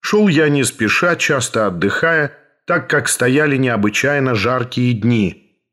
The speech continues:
а ружьё, заряды и топор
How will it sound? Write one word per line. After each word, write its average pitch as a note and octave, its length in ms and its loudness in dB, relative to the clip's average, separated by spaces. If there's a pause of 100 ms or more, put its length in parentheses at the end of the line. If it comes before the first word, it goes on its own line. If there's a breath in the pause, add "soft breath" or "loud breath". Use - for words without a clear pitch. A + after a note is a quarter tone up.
(180)
а A2+ 140 0
ружьё, A2+ 580 2
заряды G#2 640 0
и F2 40 -2
топор D3+ 560 -2